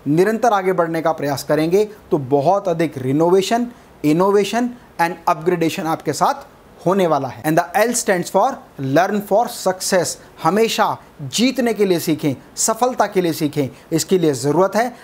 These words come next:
आप अधिक से अधिक मोटिवेशनल बुक्स पढ़ें, बिजनेस बुक्स पढ़ें। जीवन में सफलतम लोगों ने अपने जीवन के अनुभव को पुस्तकों के माध्यम से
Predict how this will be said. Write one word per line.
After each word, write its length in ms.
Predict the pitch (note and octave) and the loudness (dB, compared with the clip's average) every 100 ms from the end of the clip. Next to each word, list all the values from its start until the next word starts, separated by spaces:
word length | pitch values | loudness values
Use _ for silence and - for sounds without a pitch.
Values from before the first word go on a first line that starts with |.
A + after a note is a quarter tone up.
| - | -2
आप 260 | F#3+ G3+ - | 0 0 -4
अधिक 260 | E3+ G3+ A3+ | 0 0 0
से 120 | - | 0
अधिक 280 | F3+ D#3+ D3 - - - | 0 0 -4 -12 -20 -10
मोटिवेशनल 720 | C#3 D#3+ F#3 G#3+ G3 G3+ G3+ C#3 A#2 | -2 0 2 2 0 0 -2 -2 -2
बुक्स 200 | F#3+ - | -2 -2
पढ़ें, 300 | - D#3 C#3 - - - A3 | 0 0 0 -8 -20 -6 -2
बिजनेस 340 | C#4 A#3+ G#3 | 0 0 0
बुक्स 220 | E3 E3 | 0 -2
पढ़ें। 280 | - - - - - - | 0 -2 -2 -6 -18 -8
जीवन 360 | C3 G3+ A#3 C4 | -2 0 2 2
में 140 | C4 | 2
सफलतम 540 | B3+ G#3+ A3 A3 A#3 | 0 0 -2 -2 -2
लोगों 300 | F#3 F3+ F3+ | 0 2 2
ने 360 | F3 E3 F#3 C3+ - - - | 0 0 0 -2 -6 -8 -2
अपने 300 | G3+ B3 B3+ | -2 0 0
जीवन 320 | D3+ F3 F#3+ | 0 0 0
के 120 | F#3 F3+ | 0 -2
अनुभव 480 | - D3 D3+ E3+ | -2 0 0 0
को 240 | F#3 D#3 C3 - - - | -2 -2 -4 -6 -20 -8
पुस्तकों 440 | B3 B3 - B3 A3+ | -4 -2 0 0 0
के 160 | A3 F3+ | 0 0
माध्यम 480 | C3+ D3 D#3 F3 | 0 -2 0 -2
से 220 | F3 E3 | -2 -2